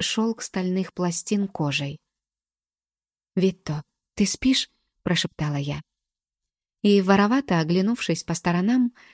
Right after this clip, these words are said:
положила голову на его бок. Жар, пробивавшийся через броню,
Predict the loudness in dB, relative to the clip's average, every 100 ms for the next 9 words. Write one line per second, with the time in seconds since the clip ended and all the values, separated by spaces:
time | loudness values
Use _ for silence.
0 | _ 0 2 4 4 4 2 2 2 0
1 | -2 -6 -4 -2 -2 -2 -6 -6 -10 -12
2 | _ _ _ _ _ _ _ _ _ _
3 | _ 0 2 0 -2 0 2 4 4 2
4 | 0 -2 0 -2 0 0 0 2 2 4
5 | 2